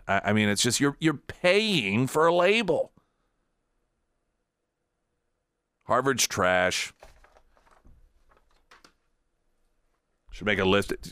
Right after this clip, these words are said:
Harvard is the university that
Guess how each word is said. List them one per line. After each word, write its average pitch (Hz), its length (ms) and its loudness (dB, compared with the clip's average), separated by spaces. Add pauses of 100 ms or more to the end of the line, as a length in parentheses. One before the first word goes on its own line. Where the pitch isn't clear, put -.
(360)
Harvard 202 360 2
is 170 380 0
the 143 100 0
university 135 680 0 (2000)
that 139 200 2